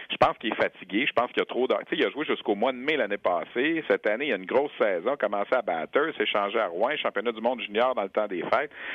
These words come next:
Je l'ai, j'avais rarement vu Noah Dobson causer trois revirements sur un même, sur une même présence, euh, cette semaine. On se regardait sa galerie de presse, on disait, « Qu'est-ce qui se passe ? » Puis Mario Pouliot a amené un bon point. Il dit, « Il est tellement bon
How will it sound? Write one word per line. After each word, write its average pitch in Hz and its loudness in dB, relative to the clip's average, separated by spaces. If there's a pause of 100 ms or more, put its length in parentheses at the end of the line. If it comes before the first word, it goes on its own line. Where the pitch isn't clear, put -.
(240)
Je 90 4
l'ai, 110 0
j'avais 110 4
rarement 156 0
vu 139 -8
Noah 123 2
Dobson 123 0
causer 110 2
trois 139 2
revirements 110 0
sur 101 0
un 101 2
même, 113 0
sur 104 2
une 101 -2
même 123 -4
présence, 104 0
euh, 85 2
cette 95 0
semaine. 101 -2
On 85 -2
se - -14
regardait 104 0
sa 90 0
galerie 85 -2
de - -8
presse, 139 0
on 90 -8
disait, « 104 -8
Qu'est-ce - -2
qui - -8
se - -14
passe ? » 117 0 (400)
Puis 107 0
Mario 107 0
Pouliot 117 0 (100)
a 131 0
amené 101 -2
un 113 0
bon 98 0
point. 123 -4
Il 107 -2
dit, « - -16
Il 87 -2
est 92 2
tellement 151 0
bon 98 0